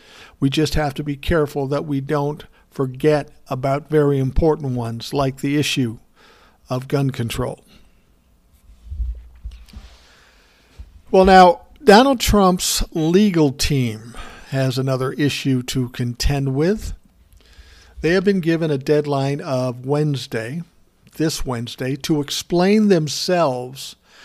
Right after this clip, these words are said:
after a fellow attorney ratted them out for double booking trial appearances in an effort to get around court-imposed deadlines. You see what they did there?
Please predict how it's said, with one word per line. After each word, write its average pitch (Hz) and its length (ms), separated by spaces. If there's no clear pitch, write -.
after 139 300
a 120 80
fellow 180 400
attorney 156 480
ratted 165 500
them 165 220
out 131 400
for 135 160
double 165 380
booking 151 460
trial 160 520
appearances 135 680
in 160 180
an 147 140
effort 208 460
to - 100
get 160 240
around 143 520
court-imposed 135 800
deadlines. 143 760
You - 40
see 165 160
what 143 120
they 135 120
did 156 220
there? 202 320